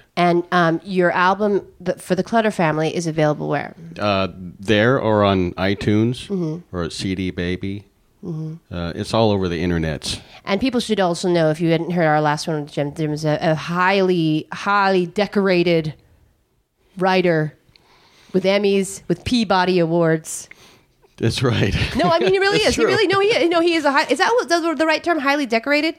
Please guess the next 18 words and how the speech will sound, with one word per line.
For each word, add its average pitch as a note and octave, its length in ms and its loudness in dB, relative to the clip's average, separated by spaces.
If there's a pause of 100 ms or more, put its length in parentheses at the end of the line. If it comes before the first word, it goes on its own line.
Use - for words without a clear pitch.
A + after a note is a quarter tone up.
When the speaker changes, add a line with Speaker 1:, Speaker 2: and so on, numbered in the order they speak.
(120)
Speaker 1:
What - 140 -2
would C4 120 -2
be, C3+ 60 0
Speaker 2:
Uh, A#2+ 280 4
Speaker 1:
you? B3+ 260 -2 (340)
Speaker 2:
those, C3+ 380 0
those C3+ 260 0
are B2 120 2
awards. G#2+ 420 0
A A2 120 0
highly C3+ 300 2
awarded? C#3+ 520 0
I C#3 180 -2
Speaker 1:
Highly - 0 -
Speaker 2:
guess, A3 260 2
I A3+ 100 2
Speaker 1:
awarded? A3 100 2
Speaker 2:
don't B2+ 80 0